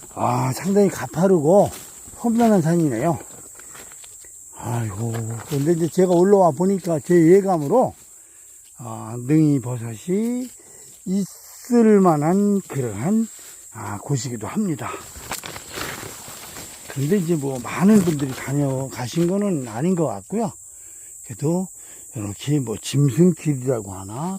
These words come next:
또, 아, 이렇게 몇몇 분이 다녀가신 듯한 그러한 자리가 있습니다.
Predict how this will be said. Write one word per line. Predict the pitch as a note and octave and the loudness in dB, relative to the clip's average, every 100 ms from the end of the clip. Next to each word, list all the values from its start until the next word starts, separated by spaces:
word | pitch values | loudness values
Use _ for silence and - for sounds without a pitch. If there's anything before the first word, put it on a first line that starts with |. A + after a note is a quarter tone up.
| - | -12
또, | G2 G#2+ F#3+ - - - - - | -10 -6 -6 -8 -20 -20 -20 -18
아, | - G2+ | -12 -10
이렇게 | G2 F2+ - C#3+ G3 F3 - - - - - | -10 -10 -6 -2 -2 -4 -12 -20 -20 -20 -8
몇몇 | D#3 D#3 D#3+ E3+ G3 - | 2 4 6 6 4 2
분이 | E3 E3+ G3 | 2 2 0
다녀가신 | - D3+ E3 C#3+ C3 - C#3 C3+ | -4 0 0 0 -4 -4 -4 -2
듯한 | B2+ B2 - D3 B2+ - | -4 -8 -6 -4 -4 -6
그러한 | C#3+ C3 A#2+ | -6 -6 -6
자리가 | - B2+ A#2+ F2+ | -8 -8 -8 -8
있습니다. | C3 A#2+ C#3+ A2+ G2 - | -10 -10 -10 -10 -12 -16